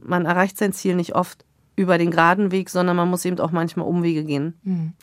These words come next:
Speaker 2: Sie haben Ihre Krebserkrankung gerade erwähnt. Ähm, war das für Sie eigentlich immer klar, dass Sie so schnell wieder in die Politik zurückgehen? Es hätte ja auch sein können, dass Sie sagen,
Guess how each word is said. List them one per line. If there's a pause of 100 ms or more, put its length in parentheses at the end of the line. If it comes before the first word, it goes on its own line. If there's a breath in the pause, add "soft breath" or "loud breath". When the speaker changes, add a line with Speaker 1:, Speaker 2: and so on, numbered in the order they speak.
(500 loud breath)
Speaker 2:
Sie
haben
Ihre
Krebserkrankung
gerade
erwähnt. (340 loud breath)
Ähm,
war
das
für
Sie
eigentlich (340)
immer
klar,
dass
Sie
so
schnell
wieder
in
die
Politik
zurückgehen?
Es
hätte
ja
auch
sein
können,
dass
Sie
sagen,